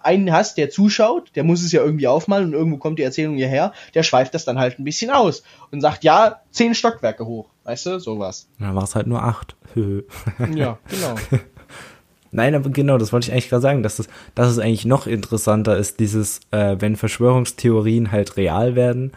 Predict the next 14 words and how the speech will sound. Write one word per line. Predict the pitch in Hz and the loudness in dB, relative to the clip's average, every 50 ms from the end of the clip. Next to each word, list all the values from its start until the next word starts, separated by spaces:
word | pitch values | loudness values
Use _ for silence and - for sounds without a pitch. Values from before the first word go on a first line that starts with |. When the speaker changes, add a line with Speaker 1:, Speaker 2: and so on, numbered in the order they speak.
| - - _ _ _ | -16 -20 _ _ _
Speaker 2:
weil | - 107 104 95 - - - | -4 -2 -2 -2 -2 -4 -2
irgendwer | 127 123 131 127 123 117 113 113 117 113 | 0 2 2 2 2 2 2 4 4 2
ist | 104 - - | 0 -2 -2
halt, | 110 107 98 - - - _ _ _ _ _ _ _ _ _ | -4 -4 -4 -6 -10 -20 _ _ _ _ _ _ _ _ _
weißt | - 104 101 - | -2 -2 0 2
du, | 127 120 | 2 0
dass | 104 101 - 117 107 - - - - | 0 0 -2 -2 -2 -2 -4 -8 -6
dann | - 107 104 101 101 - _ - | -4 -2 -2 -2 -4 -6 _ -2
plötzlich | - 113 - - 113 - | -2 -2 0 -2 -4 -4
keine | - - 107 110 110 | -2 0 2 2 2
Speaker 1:
Ja. | 110 | 2
Speaker 2:
Theorie | 123 131 107 107 101 113 110 113 | 2 2 0 0 0 0 0 0
mehr | 117 120 107 | 0 0 0
ist, | 113 131 - | -2 -4 -6